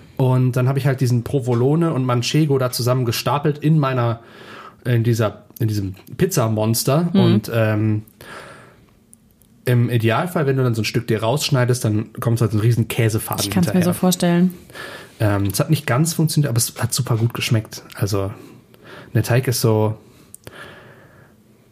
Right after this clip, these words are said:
Speaker 1: so eher so luftig irgendwie. Also richtig, richtig lecker.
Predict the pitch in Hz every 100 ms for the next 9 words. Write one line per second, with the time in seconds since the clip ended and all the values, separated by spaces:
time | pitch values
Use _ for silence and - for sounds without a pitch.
0 | _ _ _ _ - - - 120 120 110
1 | 123 - 107 - 104 101 101 104 107 104
2 | 110 - 135 - 120 - 120 - - 113
3 | - 101